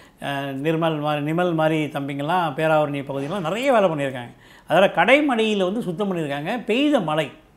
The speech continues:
பெய்த மழை அதிக வெள்ளமாக இல்லாமல் முறையான மழையா மாறி இருக்கு. என்னை பொறுத்த வரைக்கும் நான் நீங்க கேட்ட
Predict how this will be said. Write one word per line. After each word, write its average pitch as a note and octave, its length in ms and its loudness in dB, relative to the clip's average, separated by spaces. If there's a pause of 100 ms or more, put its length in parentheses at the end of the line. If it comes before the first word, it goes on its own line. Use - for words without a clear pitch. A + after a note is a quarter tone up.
(380)
பெய்த A#3 360 0
மழை F#3+ 340 0
அதிக F#3+ 400 0
வெள்ளமாக F#3+ 680 2
இல்லாமல் D#3 540 -2 (520)
முறையான G#3+ 540 0
மழையா C#3 320 -4
மாறி C3 180 -10
இருக்கு. B2+ 200 -18 (260)
என்னை C3+ 160 -6
பொறுத்த D3+ 260 -4
வரைக்கும் F3+ 380 -2
நான் C3+ 220 -2
நீங்க C#3 160 -4
கேட்ட F3 240 0